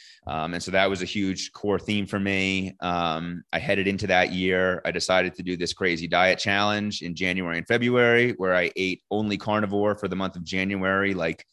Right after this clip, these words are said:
dead strict, only drank water, didn't even have coffee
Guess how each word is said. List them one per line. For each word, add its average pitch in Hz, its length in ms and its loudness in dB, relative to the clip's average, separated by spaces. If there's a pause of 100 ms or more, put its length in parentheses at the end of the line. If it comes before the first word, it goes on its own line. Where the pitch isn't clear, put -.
(280)
dead 107 280 4
strict, - 640 0 (420)
only 113 460 2
drank 101 400 0
water, 92 580 2
didn't 104 200 0
even 107 160 0
have 98 160 0
coffee 90 580 2